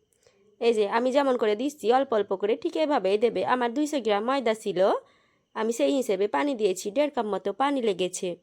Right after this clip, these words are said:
দেখুন ভালো করে একটু তাইক্কা। হুম, এই তো, বাবা, বাবা, ঘুরেই যাচ্ছি, ঘুরাই যাচ্ছি, ঘুরাই যাচ্ছি, ভালো করে গলাই হয় না। তাই এটা আমার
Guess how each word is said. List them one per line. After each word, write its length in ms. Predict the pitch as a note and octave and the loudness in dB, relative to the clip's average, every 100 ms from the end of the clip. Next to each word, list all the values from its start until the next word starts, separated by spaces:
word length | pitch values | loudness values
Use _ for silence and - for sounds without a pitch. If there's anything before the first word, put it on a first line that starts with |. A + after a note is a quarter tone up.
| _ _ _ _ _ _ - | _ _ _ _ _ _ -2
দেখুন 340 | C4+ C4 A#3 | 0 2 2
ভালো 240 | A#3+ C4 A#3 | 6 4 6
করে 240 | G#3 G3 | 2 2
একটু 220 | G3 - | -2 -4
তাইক্কা। 600 | - A#3+ A3+ - E3 D#3+ - _ _ _ _ _ _ _ A#3+ | 0 0 0 -4 -4 -4 -6 _ _ _ _ _ _ _ -4
হুম, 400 | B3 A#3 G#3 G3+ _ | -2 2 0 -2 _
এই 140 | B3 C4 | -6 0
তো, 240 | B3 A#3 - _ _ _ B3 | 0 -2 -8 _ _ _ -2
বাবা, 360 | A#3+ G#3 G#3+ | 2 2 0
বাবা, 420 | A#3 D#4 A3 A#3 C4+ | 2 2 4 2 2
ঘুরেই 380 | D4+ C#4 C4+ | 2 4 4
যাচ্ছি, 340 | D4 D#4 - D#4 | 2 -2 -2 0
ঘুরাই 340 | E4 C4+ - | 2 4 4
যাচ্ছি, 340 | C#4 D#4 - D4 | 2 -4 -4 -4
ঘুরাই 320 | E4 A3+ A3+ | 0 2 2
যাচ্ছি, 500 | A#3 A#3+ - D4 D#4+ _ _ _ _ _ _ _ _ - | 0 -4 -4 -6 -6 _ _ _ _ _ _ _ _ -6
ভালো 180 | D4 C4+ | 2 2
করে 160 | A3+ A#3+ | 4 2
গলাই 600 | C4+ C4+ A#3+ B3+ C4+ F4+ | 4 4 4 4 4 2
হয় 240 | E4 C#4 | 0 0
না। 240 | A3+ G3 A3 _ _ _ _ _ _ _ - | 2 0 -4 _ _ _ _ _ _ _ 2
তাই 100 | A#3+ | 2
এটা 140 | A#3+ | 2
আমার 140 | A#3+ | 0